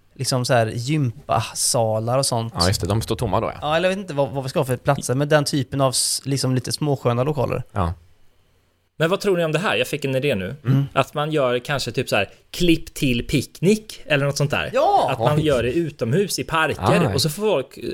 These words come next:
Speaker 3: som vill komma då sätta sig på en liten filt, ta med en macka, en läsk.
Speaker 2: Mm.
Speaker 3: Och så, och, för då kan man hålla avstånd och det är inte så trångt liksom.
Speaker 2: Just
Speaker 1: Ja,
Speaker 2: det.
Speaker 1: då måste vi ansöka
Speaker 2: Ja.
Speaker 1: om
Speaker 3: Kanske bra.
Speaker 1: tillstånd.
Speaker 2: Ja, man t-,
Speaker 1: Och då
Speaker 2: samordna
Speaker 1: liksom
Speaker 2: människor i grupp.
Speaker 1: Det var som när vi s-, ansökte om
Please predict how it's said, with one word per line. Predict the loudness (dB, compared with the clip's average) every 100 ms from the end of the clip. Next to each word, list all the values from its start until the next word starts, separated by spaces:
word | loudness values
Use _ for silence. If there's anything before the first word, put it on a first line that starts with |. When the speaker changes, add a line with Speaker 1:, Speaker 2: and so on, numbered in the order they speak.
| -2
Speaker 3:
som | 0 2
vill | 2 0
komma | -2 0
då | 0
sätta | 0 -2 -2
sig | -2
på | 0
en | 0
liten | 0
filt, | 0 0 0 -2
ta | -2
med | 0 2
en | 0 -2
macka, | -4 -4 0 2 0 -4
en | -2
läsk. | 0 0 0 -4 -12 -10
Speaker 2:
Mm. |
Speaker 3:
Och | -2 0
så, | 0
och, | -2 0 2 0 -2 -10 -6
för | -2
då | 0
kan | 0
man | 0
hålla | 2 4
avstånd | 2 0 -2 0
och | 2
det |
är | 0
inte | 0
så | 0 2 0 0
trångt | 0 0 0
liksom. | -2 -2 0
Speaker 2:
Just | 0
Speaker 1:
Ja, | 2 -2
Speaker 2:
det. | -6 -4
Speaker 1:
då | -2
måste | 0 0
vi |
ansöka | 0 2 0
Speaker 2:
Ja. |
Speaker 1:
om | -2
Speaker 3:
Kanske | -4 0 2
bra. | 4
Speaker 1:
tillstånd. | 4 2 2 4 4
Speaker 2:
Ja, | 2 2 0
man | -2
t-, | -4 -4
Speaker 1:
Och | -2 0
då |
Speaker 2:
samordna | 4 4
Speaker 1:
liksom | 6 4 4 2
Speaker 2:
människor | 2 0 -4 -4 0 0 0 -2
i | -2
grupp. | 0 0 -2 -20 _ _ -20
Speaker 1:
Det | -4 2
var | 2
som | 2 0
när | 2
vi | 2
s-, | 2 2 2
ansökte | 2 0 0
om | 0